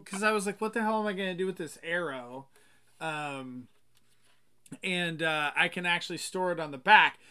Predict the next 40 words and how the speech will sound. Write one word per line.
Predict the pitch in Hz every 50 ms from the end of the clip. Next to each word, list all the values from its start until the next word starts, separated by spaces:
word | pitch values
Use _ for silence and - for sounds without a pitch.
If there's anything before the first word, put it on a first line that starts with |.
| - -
So | _ - - 220 214 202 196 196 196 185
that | 170 220 240 247 247
alleviates | 226 214 220 220 202 214 202 185 180 - -
some | - 208
of | 202 190
my | 170 156
concerns. | - 156 147 - - 156 147 143 -
So, | - 185 180 175 170 165 160 - - _ _
you | 175 185 185
know, | 170 165 151 - -
outside | 202 220 208 - 233 226 226 208
of | 185 160
the | 165 151
blast | 135 147 156 165 175 180 175 -
effects, | 156 - - 139 131 131 - -
which | 151 143 131 - - - - - - - -
are | 151
probably | 135 - - 180 175 165 156 143
never, | 139 143 147 147 156 147 143 156 165 151 - _ _ _ - _
like, | - 156 151 143 139 - -
leaving | 135 139 151 156 151 156 156 143
that | 139 135 131 123 -
box, | - 147 143 131 120 117 - - - - - - - - - - - _ - - -
um, | 156 156 147 147 143 139 139 135 135 135 135 - _ _ -
the | 156 180 175
rest | 190 208 247 240 -
of | 226 190
the | 170 165
stuff | - - - 170 165 156 - -
I | 156 165
can | 160 - 170 156
just | 151 151 156 156 - -
stick | - 180 180 -
on | 175 160 147
the | 139
chair, | - - - 285 262 226 202 185 185 190 185
and | 175 165 165
then | 170 165
I | 170 175 175
can, | 165 - 185 170 156 156 156 160 156 151 151